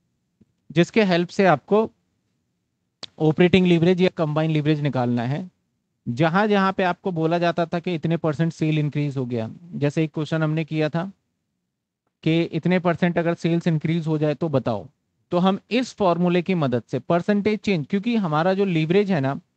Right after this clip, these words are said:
लीवरेज basically क्या बताता है कि आपका चेंजेस क्या आ रहा है फिक्स कॉस्ट की वजह से। और हम normally इसमें कंपैरिजन करते हैं डेटा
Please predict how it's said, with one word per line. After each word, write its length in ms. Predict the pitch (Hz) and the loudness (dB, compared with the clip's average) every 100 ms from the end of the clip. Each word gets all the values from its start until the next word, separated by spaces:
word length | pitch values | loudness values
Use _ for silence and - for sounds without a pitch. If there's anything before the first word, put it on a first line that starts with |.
| _ _ _ - | _ _ _ -2
लीवरेज 400 | 147 185 208 208 | 2 4 4 2
basically 420 | 208 202 208 214 | 0 -2 -2 -2
क्या 160 | 214 196 | 0 0
बताता 360 | 180 143 120 | 0 -2 -2
है 140 | 110 90 - _ _ _ _ _ _ _ _ _ | -4 -6 -12 _ _ _ _ _ _ _ _ _
कि 80 | 185 | 2
आपका 300 | 190 175 214 | 2 2 0
चेंजेस 600 | 202 - 185 196 233 226 | 0 0 2 4 2 0
क्या 160 | - 175 | 0 0
आ 120 | 113 | 0
रहा 120 | 107 | -2
है 140 | 104 - - _ | -6 -8 -18 _
फिक्स 220 | 175 - | -2 -2
कॉस्ट 280 | 143 120 - | -6 -6 -6
की 100 | 120 | -8
वजह 240 | 101 78 | -8 -10
से। 180 | 64 - - _ _ _ _ _ _ _ _ _ _ | -12 -18 -18 _ _ _ _ _ _ _ _ _ _
और 160 | 147 165 | 0 4
हम 320 | 185 226 220 | 4 2 2
normally 360 | 180 175 196 220 | 4 4 2 0
इसमें 260 | 214 220 220 | 0 -2 2
कंपैरिजन 640 | 190 175 180 185 180 208 | 2 4 4 2 2 0
करते 300 | 185 156 - | 0 0 0
हैं 120 | 156 | -2
डेटा 340 | 139 127 156 | 0 -2 -2